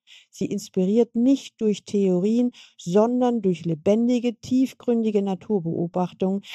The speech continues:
die sie meisterhaft in den Kontext von Führung und Selbstorganisation überträgt.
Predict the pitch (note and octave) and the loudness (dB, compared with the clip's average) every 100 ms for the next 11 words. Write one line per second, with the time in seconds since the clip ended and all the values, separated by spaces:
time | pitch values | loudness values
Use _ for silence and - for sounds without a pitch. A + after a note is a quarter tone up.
0 | - - E3+ F3+ F3 F#3+ A#3+ A#3 C4+ A3+ | -10 -6 -2 0 2 2 0 0 0 0
1 | A3 G#3+ - E3+ E3 - G3+ G#3 - G3 | 0 -4 -4 -4 -6 -2 -2 -2 -2 -4
2 | - - D#3 - G#3+ G3+ G3 G3+ - _ | -6 -6 -6 -4 0 2 2 0 -4 _
3 | _ - A#3+ G#3+ E3+ E3+ - - F3 F3+ | _ 0 2 2 2 2 -2 -6 -2 0
4 | F#3 F3 F3 - F3+ - F3 F3 - C#3 | 0 0 -2 -2 -2 -2 -2 -4 -4 -8
5 | C3 _ | -8 _